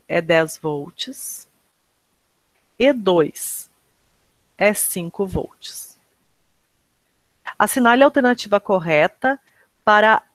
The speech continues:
a capacitância C do capacitor. Bom, pessoal, ãh, primeira coisa, nós temos que fazer pela formulazinha da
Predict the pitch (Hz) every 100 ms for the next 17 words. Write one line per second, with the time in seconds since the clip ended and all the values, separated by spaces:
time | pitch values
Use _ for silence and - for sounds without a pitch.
0 | _ - 214 - - 262 - 302 - 269
1 | - 214 226 - 226 - - - 190 214
2 | _ _ 190 196 214 202 208 208 _ 147
3 | - _ _ _ _ _ _ _ _ _
4 | _ - 196 196 170 175 - 180 - _
5 | _ _ _ _ 214 214 208 208 202 -
6 | _ _ _ _ _ _ _ - 247 247
7 | 240 247 254 - 160 - - - - _
8 | _ _ _ _ _ _ _ _ _ _
9 | _ _ - 214 226 254 - - 233 247
10 | 247 - 233 254 208 175 180 214 _ _
11 | _ _ _ _ _ - 269 294 294 277
12 | - 220 214 208 202 190 180 175 170 170